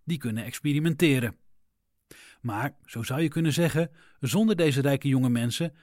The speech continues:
blijft er ook weer weinig over van een stad. De groep heeft de stad nodig om haar levensstijl te onderhouden. En de stad heeft de groep nodig om een stad te zijn.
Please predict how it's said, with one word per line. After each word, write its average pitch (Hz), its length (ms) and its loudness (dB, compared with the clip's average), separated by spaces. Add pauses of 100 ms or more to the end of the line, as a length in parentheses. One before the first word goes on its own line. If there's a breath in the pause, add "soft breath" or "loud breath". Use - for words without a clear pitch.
(140 soft breath)
blijft 156 260 -2
er 180 80 0
ook 226 140 2
weer 170 180 4
weinig 190 400 2
over 135 260 2
van 131 140 0
een 135 100 2
stad. - 400 -4 (560 soft breath)
De 151 80 -4
groep 240 340 0
heeft 156 160 -2
de 143 60 0
stad 143 240 -2
nodig 127 460 0
om 131 100 -2
haar 123 120 0
levensstijl 143 600 0
te 135 100 -6
onderhouden. 127 580 -2 (400)
En 110 160 -14
de 107 80 -10
stad - 360 -2 (180)
heeft 151 200 -6
de 220 60 2
groep 226 220 0
nodig 135 500 0
om 113 160 -8
een 139 80 -2
stad 135 240 -2
te 127 80 -6
zijn. 117 360 -2